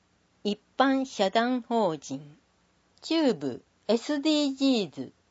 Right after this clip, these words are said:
推進センター副代表理事。入場料。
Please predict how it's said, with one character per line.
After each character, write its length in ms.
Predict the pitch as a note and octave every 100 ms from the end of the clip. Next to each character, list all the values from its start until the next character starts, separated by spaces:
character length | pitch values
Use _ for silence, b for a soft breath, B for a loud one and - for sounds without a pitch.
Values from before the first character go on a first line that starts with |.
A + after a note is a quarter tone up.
| _
推 280 | - C#4 D4
進 340 | C#4 C#4+ C#4 C4+
セ 200 | C4 A#3+
ン 100 | G#3
タ 420 | - C3+ C3+ - _
ー 40 | -
副 440 | A3 - C4+ B3+ G3+
代 260 | B3 B3+ -
表 280 | A#3+ A3 G3+
理 180 | G3 D#3+
事。 220 | B2+ - _ _ _ _ _ _ _ _ _ _ _ _ _ _ _ _ _ _ B3
入 340 | D4 D#4+ D#4
場 320 | C#4+ C4+ A3
料。 340 | D#3+ C#3+ C3